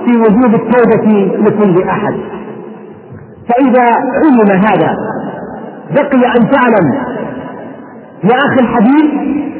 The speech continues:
أقول بقي أن تعلم بأن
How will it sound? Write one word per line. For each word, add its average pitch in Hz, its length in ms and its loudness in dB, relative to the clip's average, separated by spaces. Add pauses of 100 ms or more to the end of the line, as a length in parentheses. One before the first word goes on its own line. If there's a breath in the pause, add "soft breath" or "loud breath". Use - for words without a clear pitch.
(500)
أقول 269 300 2
بقي 247 560 4
أن 226 160 2
تعلم 233 380 2 (920)
بأن 254 380 2